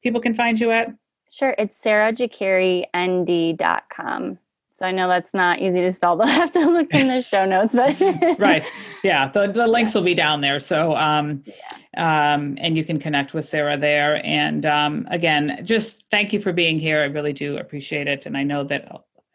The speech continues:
Speaker 1: the listeners got great value, as I always do, 'cause again,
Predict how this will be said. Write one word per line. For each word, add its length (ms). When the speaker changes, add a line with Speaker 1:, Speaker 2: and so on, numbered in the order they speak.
Speaker 1:
the 100
listeners 360
got 320
great 220
value, 320
as 140
I 340
always 320
do, 220
'cause 180
again, 400